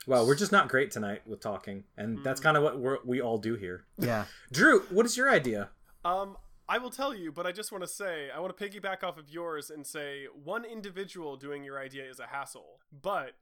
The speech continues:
Speaker 2: seeing as how Let's Plays seem to have a giant community anyway, if you had a group of people and they all did those different decisions, and then you had someone stitch them together, like,
Speaker 3: Oh,
Speaker 2: via
Speaker 3: wow.
Speaker 2: magic editing, that would be rad as hell.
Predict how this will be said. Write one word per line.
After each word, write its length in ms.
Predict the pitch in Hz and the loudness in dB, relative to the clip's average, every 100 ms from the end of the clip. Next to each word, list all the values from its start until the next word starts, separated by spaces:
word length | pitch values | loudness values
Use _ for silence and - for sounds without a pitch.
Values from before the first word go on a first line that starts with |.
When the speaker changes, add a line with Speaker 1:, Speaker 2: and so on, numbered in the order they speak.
| _ _ | _ _
Speaker 2:
seeing 440 | - - 202 214 208 | -14 -10 -6 -4 -4
as 120 | 190 | -2
how 200 | 185 175 | -2 -2
Let's 240 | 156 156 | -4 -8
Plays 280 | - 170 151 | -8 -8 -8
seem 140 | 156 156 | -10 -10
to 60 | |
have 160 | 151 151 | -8 -8
a 40 | |
giant 300 | 139 139 143 | -6 -8 -8
community 440 | 143 139 139 139 123 | -10 -12 -10 -12 -12
anyway, 500 | 127 170 214 226 180 | -12 -10 -10 -10 -14
if 160 | - 139 | -16 -12
you 140 | 156 | -10
had 380 | 160 160 151 147 143 | -4 -4 -4 -6 -8
a 60 | |
group 220 | 139 151 147 | -12 -10 -10
of 100 | 147 | -10
people 480 | 143 175 180 180 | -12 -10 -8 -6
and 120 | 156 139 | -6 -8
they 100 | 135 | -6
all 140 | 143 | -6
did 160 | 139 139 | -8 -10
those 160 | 143 131 | -12 -12
different 260 | 147 135 | -14 -14
decisions, 600 | 139 - 127 151 175 180 | -14 -14 -14 -12 -14 -14
and 180 | 151 139 | -12 -10
then 160 | 139 135 | -10 -10
you 200 | 139 135 | -14 -10
had 220 | 135 135 | -10 -10
someone 260 | - 139 135 | -12 -14 -12
stitch 340 | - 147 - | -12 -12 -10
them 160 | 147 139 | -10 -12
together, 600 | 135 131 156 175 180 180 | -10 -10 -8 -8 -10 -14
like, 180 | 143 127 | -12 -6
Speaker 3:
Oh, 300 | 127 120 113 | -2 0 -2
Speaker 2:
via 80 | 107 | -2
Speaker 3:
wow. 300 | 104 107 101 101 | -2 0 -2 -4
Speaker 2:
magic 300 | 143 143 135 | -8 -10 -12
editing, 320 | 131 147 190 220 226 _ _ - - - | -10 -8 -8 -12 -18 _ _ -16 -14 -10
that 140 | 131 | -8
would 100 | 143 | -6
be 100 | 175 | -6
rad 300 | 160 135 143 | -6 -6 -4
as 100 | 175 | -4
hell. 440 | 196 277 156 123 | 0 0 0 -4